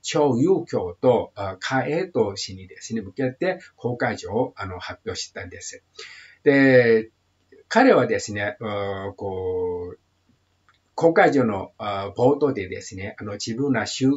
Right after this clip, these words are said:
あの、中国の最高指導者習近平が病気にかかったという情報をインターネットから知ったとですね。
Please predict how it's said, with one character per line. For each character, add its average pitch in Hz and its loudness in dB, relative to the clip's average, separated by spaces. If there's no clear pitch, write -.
あ - -14
の、 101 -10
中 151 -2
国 123 -2
の 95 -10
最 135 -4
高 151 2
指 117 -4
導 117 -2
者 95 -10
習 131 -2
近 139 -2
平 113 0
が 104 -4
病 127 0
気 98 -14
に 98 -12
か - -14
か 104 -8
っ - -14
た 98 -12
と 107 -8
い 110 -4
う 104 -8
情 117 -4
報 120 -4
を - -2
イ - -10
ン - -14
タ 120 -6
ー - -2
ネ 139 -2
ッ 143 -14
ト - -8
か 95 -14
ら - -12
知 - -12
っ - -20
た - -12
と - -20
で - -20
す 110 -12
ね。 160 -6